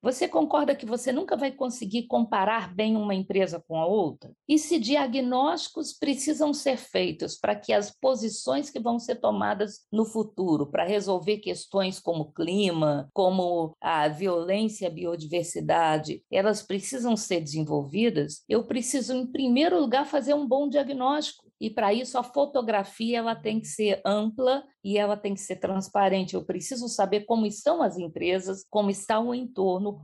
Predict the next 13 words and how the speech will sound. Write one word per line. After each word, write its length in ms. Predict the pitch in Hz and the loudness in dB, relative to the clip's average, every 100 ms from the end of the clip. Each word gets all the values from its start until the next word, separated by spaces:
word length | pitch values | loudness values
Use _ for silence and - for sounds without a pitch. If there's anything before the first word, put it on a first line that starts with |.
| - | -6
antes 320 | 190 190 196 180 | 0 0 0 -4
de 60 | |
poder 580 | 202 196 165 175 175 175 _ | -2 -2 0 2 0 -4 _
tomar 340 | 202 180 170 | 2 4 2
uma, 240 | 165 170 165 | 2 -2 -2
um 200 | 190 185 - | -4 -8 0
passo 360 | 160 165 160 190 | 2 2 0 -2
ou 160 | 202 | -2
pra 140 | - 185 | -2 -2
esquerda 760 | 180 - 160 160 160 180 - _ _ | -4 -2 0 0 0 -6 -8 _ _
ou 140 | 175 156 | -6 -4
pra 200 | - 156 | 0 0
direita. 640 | 180 185 147 - - | 0 -2 -2 -6 -14